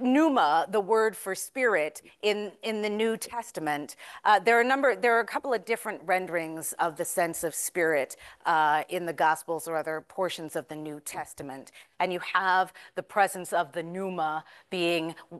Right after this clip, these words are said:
essentially what we come to understand as a dimension of God in three persons.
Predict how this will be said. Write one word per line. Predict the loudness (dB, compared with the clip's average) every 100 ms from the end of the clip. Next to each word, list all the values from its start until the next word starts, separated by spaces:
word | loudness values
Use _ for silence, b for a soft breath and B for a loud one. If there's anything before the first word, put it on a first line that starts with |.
| -20 _ -2
essentially | -2 2 0 2 0 0
what | 2 2 2 0
we | 0 0 -2
come | -4 -4 -4
to | -8 -8
understand | -8 -8 -6 0 2 2 0 -2
as | 0 0 -2
a |
dimension | -6 -6 -4 -4 -6 -6 -4
of | 2 2 0 -6 B 0
God | 4 6 6 2
in | 0 -4 -4
three | -8 -6 -6 -6
persons. | -6 -6 -6 -10 -14